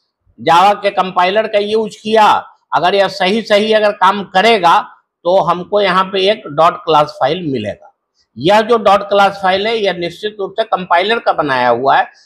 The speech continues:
हमारा बनाया हुआ नहीं, ठीक है। उसके बाद जब हम इसको run करेंगे तो run करने के लिए Java के interpreter का यूज़ करना है जिसका नाम भी Java है, लेकिन यहाँ सिर्फ लिखना है Java पी वन।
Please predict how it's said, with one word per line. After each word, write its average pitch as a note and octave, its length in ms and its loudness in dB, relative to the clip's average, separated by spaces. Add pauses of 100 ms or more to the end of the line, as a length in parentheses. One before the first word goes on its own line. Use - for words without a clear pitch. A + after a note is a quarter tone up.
(180)
हमारा D#3+ 480 2
बनाया B2+ 440 0
हुआ C#3+ 260 -6
नहीं, A#2 400 -12 (1120)
ठीक F3 180 0
है। G3 120 2 (400)
उसके F3 280 2
बाद G#3 300 2
जब G#3 140 2
हम G#3+ 180 0
इसको G3+ 260 -2
run A#3 240 -2
करेंगे F#3+ 440 -2
तो G#3 180 -2
run G#3 220 0
करने G3 300 0
के F#3+ 120 -6
लिए G3 140 0
Java F#3 240 4
के G3 140 -6
interpreter F#3 580 -6
का A3 120 -8
यूज़ F3+ 380 -8
करना D3+ 320 0
है F#3 180 0 (360)
जिसका D#3+ 300 -2
नाम F3 380 0
भी F#3+ 220 -8
Java B2+ 360 2
है, G2+ 160 -12
लेकिन D3 260 -10
यहाँ G#3 160 -2
सिर्फ G#3+ 240 -4
लिखना G3 300 -4
है F#3 120 -2
Java E3 320 2
पी G#3 240 -10
वन। F3+ 220 -2